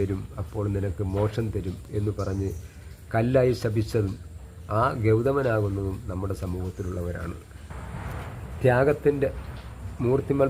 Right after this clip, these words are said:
ഭാവമായ സീതാദേവി നമ്മുടെ സമൂഹത്തിൽ മുമ്പുണ്ടായിരുന്നു, ഇന്നും കാണും. സ്ത്രീകൾ ത്യാഗികൾ തന്നെയാണ്.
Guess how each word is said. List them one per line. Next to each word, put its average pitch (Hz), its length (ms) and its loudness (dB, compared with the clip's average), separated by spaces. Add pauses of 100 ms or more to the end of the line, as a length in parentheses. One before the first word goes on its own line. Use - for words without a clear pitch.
(100)
ഭാവമായ 110 460 6 (160)
സീതാദേവി 110 720 2 (540)
നമ്മുടെ 104 240 2 (100)
സമൂഹത്തിൽ 98 500 -2 (260)
മുമ്പുണ്ടായിരുന്നു, 101 800 2 (640)
ഇന്നും 120 260 4 (380)
കാണും. 92 340 2
സ്ത്രീകൾ 135 300 2 (340)
ത്യാഗികൾ 113 560 2
തന്നെയാണ്. 92 440 -2